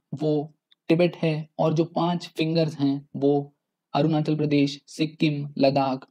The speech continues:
भूटान और नेपाल हैं। अब आते हैं last important topic पे, जो हैं चाइना और इंडिया के important agreements।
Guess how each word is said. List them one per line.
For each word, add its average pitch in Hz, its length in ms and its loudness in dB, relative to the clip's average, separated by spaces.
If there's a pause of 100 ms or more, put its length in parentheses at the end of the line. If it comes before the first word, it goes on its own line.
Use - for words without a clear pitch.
(140)
भूटान 139 600 -2
और 139 280 2
नेपाल 123 400 0
हैं। - 180 -16 (1600)
अब 175 160 4
आते 170 220 0
हैं 170 180 2
last 143 560 0
important 127 440 0
topic - 240 -4
पे, 110 160 -2 (280)
जो 135 140 -2
हैं 139 240 -2 (180)
चाइना 143 300 2
और 135 180 0
इंडिया 123 260 0
के 127 120 -6 (100)
important 120 540 -4
agreements। 120 580 -4